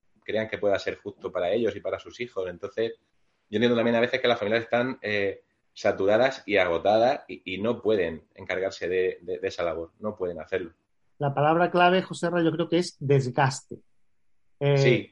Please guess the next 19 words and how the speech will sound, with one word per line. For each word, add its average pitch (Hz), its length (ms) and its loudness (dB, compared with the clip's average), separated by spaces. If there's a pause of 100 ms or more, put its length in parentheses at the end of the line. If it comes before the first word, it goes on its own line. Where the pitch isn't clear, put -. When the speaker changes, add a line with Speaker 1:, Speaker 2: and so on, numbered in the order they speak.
(120)
Speaker 1:
sí. - 220 -20
Speaker 2:
so-, - 440 -2
sobreviven, 180 960 4 (420)
no 196 200 6
viven, 127 420 0 (120)
sobreviven. 135 800 2 (680)
Muchas 151 280 0
familias 190 440 2
Speaker 1:
Exacto. 208 120 0
Speaker 2:
sobrevivimos, 156 800 2
no, 175 240 0
no 175 180 4
vivimos. 185 600 0
Eh, 143 180 0 (240)
estamos 175 580 4
a 180 60 4
ver 190 240 4
cómo, 180 560 2
co-, 170 260 -2